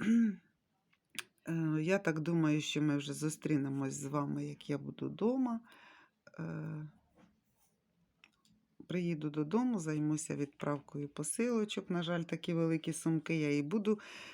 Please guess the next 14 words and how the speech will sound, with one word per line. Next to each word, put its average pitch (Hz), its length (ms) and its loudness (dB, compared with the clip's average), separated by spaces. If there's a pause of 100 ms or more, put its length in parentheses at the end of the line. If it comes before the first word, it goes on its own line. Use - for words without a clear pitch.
(120)
тягнуть. 185 640 2
Е, 151 340 2 (420)
це 202 140 0
не 202 140 2
те, 214 200 0
що 165 320 -2 (100)
нічого 165 360 2
не 165 120 4
купили, 185 480 2
майже 170 340 2
все 165 280 2
розкупили, 170 680 2
<laughs> - 100 -12
просто, - 520 2